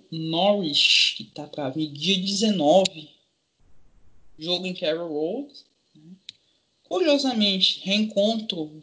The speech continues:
podemos ter, ter um reencontro aí do Redmond com o time que, entre aspas, o projetou, né? Que, que é o Norwich, né? Que tá numa situação um pouco complicada, né?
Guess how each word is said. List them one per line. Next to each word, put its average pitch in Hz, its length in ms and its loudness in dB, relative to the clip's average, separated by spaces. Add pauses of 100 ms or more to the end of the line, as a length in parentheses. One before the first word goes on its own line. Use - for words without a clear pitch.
podemos 156 400 -4
ter, 170 500 -4
ter 160 80 -6
um 156 100 -6
reencontro 160 600 -4
aí 147 120 0
do 143 220 -2
Redmond 156 460 4
com 143 340 -4 (560)
o 311 100 6
time 349 280 2
que, - 180 -2
entre 339 200 -2
aspas, 285 340 2
o 285 80 0
projetou, 285 640 -2
né? 170 340 -6
Que, - 380 -14
que - 120 -12
é 147 40 -6
o 156 100 -6
Norwich, 147 680 0
né? 143 120 -14
Que - 120 -20
tá 160 180 0
numa 185 140 2
situação 185 480 0
um 185 80 -2
pouco 196 540 -4 (640)
complicada, 160 720 0
né? 135 320 -8